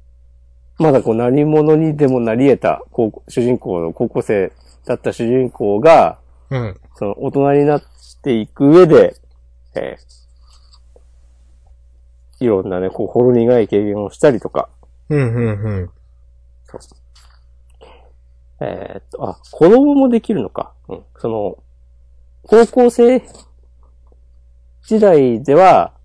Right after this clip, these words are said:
Speaker 2: うん。
Speaker 1: 先輩やら、学校の先生やら、まあ、いろんな大人が、その主人公に対して、上から意見を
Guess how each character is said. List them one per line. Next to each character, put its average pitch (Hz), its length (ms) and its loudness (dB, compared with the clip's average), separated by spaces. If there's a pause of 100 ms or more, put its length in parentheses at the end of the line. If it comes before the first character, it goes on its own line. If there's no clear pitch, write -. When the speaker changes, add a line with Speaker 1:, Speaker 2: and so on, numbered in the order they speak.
(120)
Speaker 2:
う 139 60 -6
ん。 98 200 -8 (1800)
Speaker 1:
先 143 340 -2
輩 135 500 0
や 143 140 2
ら、 85 180 -2 (400)
学 120 180 -4
校 131 160 -2
の 131 80 -2
先 131 160 -4
生 127 120 -4
や 101 120 -2
ら、 73 180 -8 (600)
ま 139 80 2
あ、 - 20 6
い 135 40 4
ろ 160 100 2
ん 165 40 0
な 160 140 -2
大 147 120 2
人 185 140 2 (140)
が、 180 380 2 (1080)
そ 117 80 -8
の 101 220 -6
主 113 160 -10
人 107 220 -6
公 95 180 -8
に 95 60 -10
対 123 240 -2
し - 100 -20
て、 143 320 2 (1080)
上 147 220 0
か - 160 -8
ら 139 140 0
意 131 100 -2
見 107 220 -4
を 87 280 -10